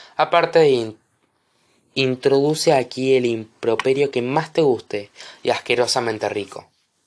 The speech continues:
Tenía miles de millones, miles de millones, en plural.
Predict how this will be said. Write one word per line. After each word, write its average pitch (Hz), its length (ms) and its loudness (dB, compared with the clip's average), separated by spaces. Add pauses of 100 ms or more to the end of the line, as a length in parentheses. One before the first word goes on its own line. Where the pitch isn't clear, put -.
(800)
Tenía 190 280 4
miles 190 320 4
de 151 80 2
millones, 117 720 -2 (180)
miles 196 400 2
de 170 100 -4
millones, 123 720 -4 (140)
en 131 160 -4
plural. 143 420 0